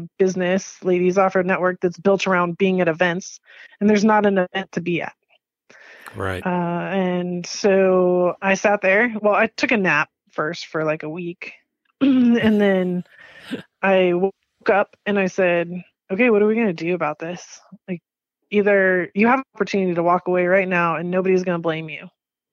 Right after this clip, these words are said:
Speaker 1: And a lot of companies did that. Fair enough.
Speaker 2: Yep.
Speaker 1: And nobody can blame them. Or you can look at your picture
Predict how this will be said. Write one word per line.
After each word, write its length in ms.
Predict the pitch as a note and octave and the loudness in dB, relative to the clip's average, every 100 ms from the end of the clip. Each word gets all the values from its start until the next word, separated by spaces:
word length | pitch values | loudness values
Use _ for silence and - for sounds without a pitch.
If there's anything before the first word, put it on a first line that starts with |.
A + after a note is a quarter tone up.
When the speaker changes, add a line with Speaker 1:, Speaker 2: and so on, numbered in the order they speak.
| _ _ _ _ _ _ _ _ - | _ _ _ _ _ _ _ _ 0
Speaker 1:
And 120 | G#3 | 2
a 40 | |
lot 140 | A#3 C4+ | 4 2
of 60 | D4 | 2
companies 300 | D4 D4 C4+ | 2 2 2
did 160 | C#4 | 0
that. 140 | E3 - _ _ _ _ _ _ _ | 0 -4 _ _ _ _ _ _ _
Fair 240 | - F#3 | -2 0
enough. 500 | F#3 A#3+ C#4+ - - - - | 2 0 0 -10 -18 -20 -10
Speaker 2:
Yep. 140 | A2 - - - - | -8 -8 -14 -20 -8
Speaker 1:
And 720 | G#3 G#3 G3+ G3 G3 G3 F#3 F#3 | 0 2 2 0 0 -2 -2 0
nobody 280 | F3+ G#3 | 0 0
can 120 | A#3+ A#3+ | 0 0
blame 260 | C4 A3 | 0 0
them. 300 | D#3+ D3 F3 _ _ - - - _ - | -2 -8 -14 _ _ -20 -20 -20 _ 0
Or 300 | G#3+ A3 G#3+ | 2 4 4
you 220 | G#3 A3 | 2 0
can 720 | - A3+ A3 G#3+ G#3+ G#3 G3+ - G3 | 0 -2 0 2 2 0 -2 -4 -2
look 240 | A3 B3 | -2 0
at 140 | C4+ | 0
your 100 | D4 | 0
picture 720 | C#4 G#3+ - F#3+ F3 F3+ F#3+ | 0 -2 -2 0 0 0 -4